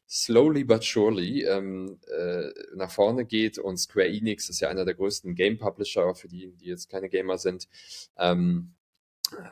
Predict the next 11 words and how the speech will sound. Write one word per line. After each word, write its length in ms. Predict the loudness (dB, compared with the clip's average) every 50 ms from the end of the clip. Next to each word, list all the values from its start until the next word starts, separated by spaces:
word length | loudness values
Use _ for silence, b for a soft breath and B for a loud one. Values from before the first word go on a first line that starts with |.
| _ _ -8
announced 540 | -6 -4 0 2 4 4 4 2 0 0 2
hat, 300 | 0 0 0 0 2 2
dass 160 | 2 2 2
sie 120 | -4 -4 -2
mit 180 | -2 0 0 0
einer 240 | 0 0 -2 0
sehr 160 | 2 2 2 2
großen 260 | 0 -4 -4 -6 -8
P-C-Gaming-Plattform, 1080 | -10 -6 -4 -2 0 4 4 4 4 4 0 -4 -2 -4 -4 -2 -2 0 0 0 0
nämlich 300 | -2 -6 -6 -4 0 0
Elixir, 720 | 0 0 0 -2 -4 -4 0 0 2 2 2 0 -4 -6